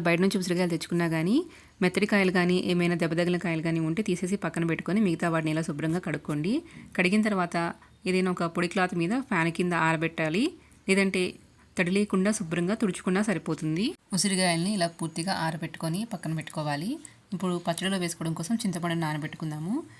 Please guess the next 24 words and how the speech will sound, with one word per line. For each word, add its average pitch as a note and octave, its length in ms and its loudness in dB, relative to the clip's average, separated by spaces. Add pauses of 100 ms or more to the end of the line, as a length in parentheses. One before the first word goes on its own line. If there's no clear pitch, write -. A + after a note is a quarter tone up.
(280)
ఇక్కడ F#3 160 -2 (280)
రెండు F#3 220 0
కేజీల G3+ 380 0
ఉసిరికాయలకి E3+ 600 -4 (560)
ఒక F3+ 80 -2 (120)
హాఫ్ F3 220 -2
కేజీ G3+ 240 -2 (180)
కొత్త E3+ 120 -8 (120)
చింతపండుని F3 480 -2 (380)
పీచేమీ F#3+ 420 0
లేకుండా F3 280 -4
శుభ్రం E3+ 300 -6
చేసుకొని F3 400 -6
పక్కన E3+ 260 -6
పెట్టుకోవాలి. D#3+ 480 -6 (680)
చింతపండుని G#3 500 0
ఇలా F3 140 2
ఒకసారి F3+ 260 -6
కడుక్కున్న E3+ 340 -2
తర్వాత E3 300 -2 (260)
దీనిలో E3+ 280 0 (100)
చింతపండు F#3+ 400 -2
మునిగేంత E3 420 -2
వరకు D3+ 240 -4